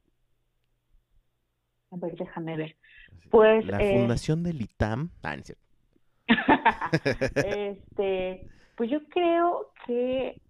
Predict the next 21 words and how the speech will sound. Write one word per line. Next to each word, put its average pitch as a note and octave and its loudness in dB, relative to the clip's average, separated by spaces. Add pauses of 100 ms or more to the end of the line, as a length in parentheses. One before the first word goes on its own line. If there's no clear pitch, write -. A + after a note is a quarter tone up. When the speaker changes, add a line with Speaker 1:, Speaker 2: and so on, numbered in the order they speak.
(300)
Speaker 1:
en A3+ 2
su A3+ -2
contexto, A3 0
obviamente, G#3 -4 (1500)
y, A#3 6
y A3 4
que, G#3 6
y G#3 -2
que G3 0
Speaker 2:
Sí, F#3+ 0
todo D3+ 6
Speaker 1:
era - 8
Speaker 2:
eso F#3 4
en C#3 0
Speaker 1:
parte A3 4
de A3 6
Speaker 2:
contextual, G2 0
¿no? A#2 -2
Acuérdense, G2 -4
Speaker 1:
Sí. F#2+ -4
Speaker 2:
amigos. F2+ -4